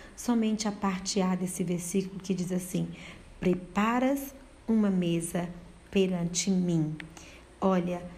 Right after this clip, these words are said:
que coisa tremenda. "Preparas uma mesa perante mim."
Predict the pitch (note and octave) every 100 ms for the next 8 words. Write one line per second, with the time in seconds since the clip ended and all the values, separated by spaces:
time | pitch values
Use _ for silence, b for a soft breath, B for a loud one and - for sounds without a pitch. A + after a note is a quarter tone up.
0 | B - - - G3 - G3+ G3 G3 G3
1 | G3 F#3 F3+ F3 F3 F#3 F3+ - G3 G3+
2 | A3+ C#4+ - - G3+ G3 F#3 F3+ F#3+ G3
3 | G3 G3 F#3+ F#3+ - G3 F3+ E3